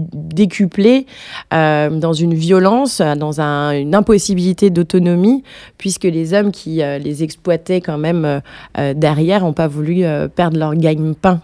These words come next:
aussi facilement. Euh, donc c'est vrai qu'on a eu, euh, une gestion de la prostitution à la sortie des, des maisons closes qui était, euh,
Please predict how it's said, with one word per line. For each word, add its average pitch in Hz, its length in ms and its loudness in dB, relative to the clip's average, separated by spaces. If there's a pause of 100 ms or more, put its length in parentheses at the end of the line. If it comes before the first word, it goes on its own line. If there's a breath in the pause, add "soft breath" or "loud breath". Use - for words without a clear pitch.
(120)
aussi - 300 -4
facilement. 151 600 -6 (580 loud breath)
Euh, 143 260 -8
donc 156 200 -2
c'est 156 180 -4
vrai 151 200 -4
qu'on 151 240 -8
a 143 160 -6
eu, 175 220 0
euh, 143 200 -2
une 143 120 -6
gestion 170 320 -2
de 180 40 2
la 156 80 2
prostitution 156 540 -4
à 175 60 0
la 147 100 0
sortie 170 380 -6
des, 151 280 -4
des 151 120 -6
maisons 147 240 -6
closes 185 260 -8
qui - 140 -10
était, 165 340 -6
euh, 156 80 -4